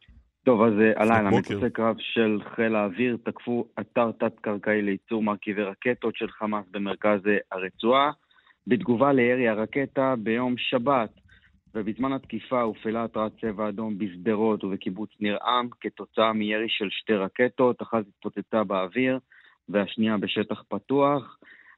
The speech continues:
Speaker 1: חצי שעה לאחר מכן, אזור השעה ארבע לפנות בוקר,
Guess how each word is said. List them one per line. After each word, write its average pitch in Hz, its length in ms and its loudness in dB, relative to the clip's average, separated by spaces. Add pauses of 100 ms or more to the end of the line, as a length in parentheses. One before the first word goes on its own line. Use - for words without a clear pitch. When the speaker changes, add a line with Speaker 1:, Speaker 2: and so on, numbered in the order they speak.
(140)
Speaker 1:
חצי 151 320 0
שעה 139 240 2
לאחר 120 460 2
מכן, 107 440 -2
אזור 110 240 -2
השעה 110 260 -2 (100)
ארבע 107 220 2
לפנות 101 400 -4
בוקר, 123 520 0